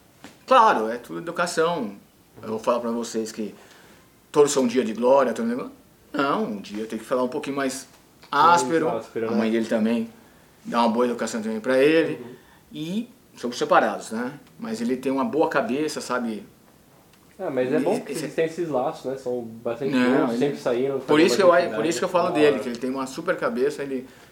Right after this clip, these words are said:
Speaker 1: sabe separar
Speaker 2: Sim.
Speaker 1: as coisas, distinguir.
Speaker 2: Legal.
Speaker 1: E
Speaker 2: E o que você
Speaker 1: todos
Speaker 2: mais
Speaker 1: nós se damos
Speaker 2: gosta
Speaker 1: bem.
Speaker 2: dele? Aquela coisa que você mais gosta dele?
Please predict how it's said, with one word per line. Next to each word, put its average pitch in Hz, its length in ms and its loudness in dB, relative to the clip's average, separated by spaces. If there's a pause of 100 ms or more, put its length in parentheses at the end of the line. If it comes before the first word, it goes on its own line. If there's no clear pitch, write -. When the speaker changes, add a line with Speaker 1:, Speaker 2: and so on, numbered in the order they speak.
(240)
Speaker 1:
sabe 127 360 2
separar 117 460 0
Speaker 2:
Sim. 120 60 0
Speaker 1:
as 110 100 -6
coisas, 131 460 -2 (720)
distinguir. 127 800 -4 (200)
Speaker 2:
Legal. 120 320 -6
Speaker 1:
E 427 240 -6 (560)
Speaker 2:
E 131 60 -12
o - 20 -10
que - 100 -12
você 147 140 -6
Speaker 1:
todos 165 200 4
Speaker 2:
mais 151 120 6
Speaker 1:
nós 156 120 8
se 160 100 0
damos 156 280 4
Speaker 2:
gosta 123 60 0
Speaker 1:
bem. 101 100 -2
Speaker 2:
dele? 104 260 -8 (340)
Aquela 117 160 -12
coisa 127 180 -6
que - 60 -18
você 131 80 -4
mais 127 220 -4
gosta 110 280 -12
dele? 101 180 -14